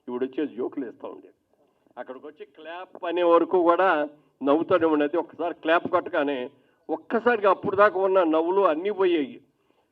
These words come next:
అంత సీరియస్ సీన్ కూడా ఎంత అద్భుతంగా చేసేదో. ఆ కళ్ళెమ్మ నీళ్ళు ఎప్పుడు కావాలో అప్పుడు గ్లేజర్ను కూడా పెట్టుకునేది కదా, అలా వచ్చేసి.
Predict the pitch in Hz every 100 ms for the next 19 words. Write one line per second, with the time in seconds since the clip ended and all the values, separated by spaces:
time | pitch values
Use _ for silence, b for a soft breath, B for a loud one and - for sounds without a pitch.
0 | _ 143 156 220 190 220 214 226 196 190
1 | 190 185 160 147 127 _ _ _ _ -
2 | 127 139 151 135 160 156 156 143 131 160
3 | 156 156 139 147 160 143 156 147 147 175
4 | 165 170 160 143 135 120 _ 120 131 165
5 | 196 208 202 170 - 165 143 123 117 123
6 | 113 107 - - _